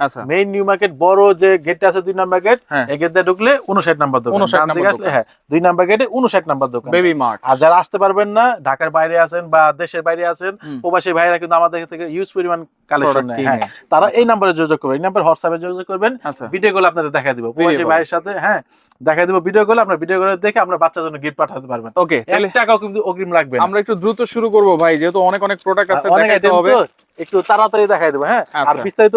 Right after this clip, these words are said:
Speaker 2: দেখতে গেলে ভাইয়ের কিন্তু এগুলো কিন্তু প্রত্যেকটা আলাদা আলাদা আইটেম আছে। হ্যাঁ,
Speaker 1: হুম।
Speaker 2: বেডের একটা ভিডিও আছে,
Speaker 1: হুম।
Speaker 2: কাতার ভিডিও আছে, নিমার
Speaker 1: হুম।
Speaker 2: ভিডিও আছে, এগুলো
Speaker 1: হুম।
Speaker 2: কিন্তু আলাদা আলাদা ভিডিও আছে।
Speaker 1: আচ্ছা।
Speaker 2: বিস্তারিত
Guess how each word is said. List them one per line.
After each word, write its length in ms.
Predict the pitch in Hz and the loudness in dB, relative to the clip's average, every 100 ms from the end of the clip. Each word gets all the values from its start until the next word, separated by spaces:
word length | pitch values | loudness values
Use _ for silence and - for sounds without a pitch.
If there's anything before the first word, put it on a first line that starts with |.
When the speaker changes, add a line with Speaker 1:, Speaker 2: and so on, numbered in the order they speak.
| 214 | 2
Speaker 2:
দেখতে 200 | 214 - 202 | 2 -2 -2
গেলে 140 | 220 247 156 | 2 2 0
ভাইয়ের 180 | 170 180 | -2 -2
কিন্তু 140 | 180 | -6
এগুলো 180 | 185 196 190 | -2 -2 -2
কিন্তু 140 | 190 185 | -6 -6
প্রত্যেকটা 300 | 208 196 185 | -6 -6 -2
আলাদা 260 | 196 170 | 0 0
আলাদা 100 | 160 151 | 2 0
আইটেম 220 | 135 120 | -2 -12
আছে। 100 | 113 190 | -6 -4
হ্যাঁ, 120 | 185 | -4
Speaker 1:
হুম। 240 | 151 139 131 131 | -6 -10 -8 -4
Speaker 2:
বেডের 220 | 165 170 | -2 0
একটা 140 | - 170 156 | 0 -2 -2
ভিডিও 180 | 160 160 | 2 2
আছে, 140 | 156 156 151 | 4 0 0
Speaker 1:
হুম। 160 | 156 131 | -6 -2
Speaker 2:
কাতার 260 | 160 170 151 | 0 0 -2
ভিডিও 180 | 156 160 151 | 2 2 2
আছে, 160 | 160 147 151 | 0 -2 -2
নিমার 200 | 180 160 | -2 0
Speaker 1:
হুম। 60 | 151 | 0
Speaker 2:
ভিডিও 180 | 156 151 | 2 0
আছে, 100 | 147 | 0
এগুলো 160 | 160 196 | -4 -4
Speaker 1:
হুম। 40 | |
Speaker 2:
কিন্তু 140 | 196 - | -4 -4
আলাদা 220 | 185 190 185 | 0 0 0
আলাদা 140 | 196 190 | -4 -2
ভিডিও 160 | 196 214 | 0 0
আছে। 120 | 247 269 _ | 0 -4 _
Speaker 1:
আচ্ছা। 200 | 147 139 | -8 -4
Speaker 2:
বিস্তারিত 320 | 180 202 214 | -6 2 2